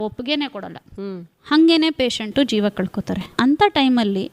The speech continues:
Speaker 1: ಸಂಬಂಧಿಕರು ಏನ್ ಯೋಚನೆ ಮಾಡ್ಬೇಕು ಅಂದ್ರೆ, ಈ ಒಂದು ಪ್ರೊಸೀಜರು ಅಥವಾ ಏನೋ ಒಂದು ಶಸ್ತ್ರಚಿಕಿತ್ಸೆನೋ ಅಥವಾ ಏನೋ ಒಂದು ಪೈಪ್ ಹಾಕೋದು ಅವೆಲ್ಲ ಇರುತ್ತೆ, ವೆಂಟಿಲೇಟರ್ ಮೇಲೆ ಹಾಕೋದು, ಅದಕ್ಕೆ ಇದು ಹಾಕ್ಲಿಲ್ಲ ಅಂದ್ರೆ ಜೀವ ಉಳಿತಾರ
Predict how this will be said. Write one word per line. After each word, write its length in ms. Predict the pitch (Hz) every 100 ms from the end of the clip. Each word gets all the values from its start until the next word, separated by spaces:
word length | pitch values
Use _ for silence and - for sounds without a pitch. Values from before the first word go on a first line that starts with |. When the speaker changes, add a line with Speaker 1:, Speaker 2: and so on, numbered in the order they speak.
| _
Speaker 1:
ಸಂಬಂಧಿಕರು 640 | - 262 285 302 285 277
ಏನ್ 280 | 247 220 254
ಯೋಚನೆ 320 | 214 - 214
ಮಾಡ್ಬೇಕು 380 | 190 185 175 -
ಅಂದ್ರೆ, 340 | 190 202 285 -
ಈ 420 | 277 311 330 339 330
ಒಂದು 360 | - 247 240 240
ಪ್ರೊಸೀಜರು 760 | - 233 - 247 208 196 196
ಅಥವಾ 260 | 196 202 214
ಏನೋ 260 | 214 208 214
ಒಂದು 140 | 214
ಶಸ್ತ್ರಚಿಕಿತ್ಸೆನೋ 1120 | 214 214 - 214 - - 208 - 202 202 202
ಅಥವಾ 220 | 196 214
ಏನೋ 340 | 208 208 208 202
ಒಂದು 300 | 202 202 208
ಪೈಪ್ 520 | - - 262 262 -
ಹಾಕೋದು 520 | 220 202 - 196 202
ಅವೆಲ್ಲ 340 | 208 214 240 262
ಇರುತ್ತೆ, 480 | 226 202 - 202 -
ವೆಂಟಿಲೇಟರ್ 520 | 262 254 254 220 214
ಮೇಲೆ 180 | 202 190
ಹಾಕೋದು, 480 | 196 190 196 196 196
ಅದಕ್ಕೆ 520 | 208 233 - 233 240 _ -
ಇದು 180 | 269 277
ಹಾಕ್ಲಿಲ್ಲ 760 | - 233 262 392 - 330 262 220
ಅಂದ್ರೆ 240 | 214 311
ಜೀವ 280 | 240 262 254
ಉಳಿತಾರ 420 | 247 214 214 190